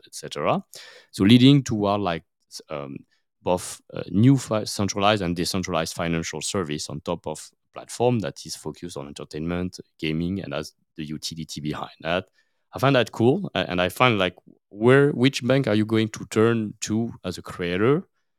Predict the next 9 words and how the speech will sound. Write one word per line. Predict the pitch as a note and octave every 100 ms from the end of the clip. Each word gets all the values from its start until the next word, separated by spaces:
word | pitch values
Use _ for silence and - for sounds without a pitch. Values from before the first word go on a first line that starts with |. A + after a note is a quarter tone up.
| _ _ _ _
uh, | F2 D2+ D2 - -
uh, | - -
when | F2 G2+ G2
that | D2+
happen? | C2+ - - - _
But | - D#2+
you're | E2+
going | F2+ F#2+ F#2+
to | - F2 E2+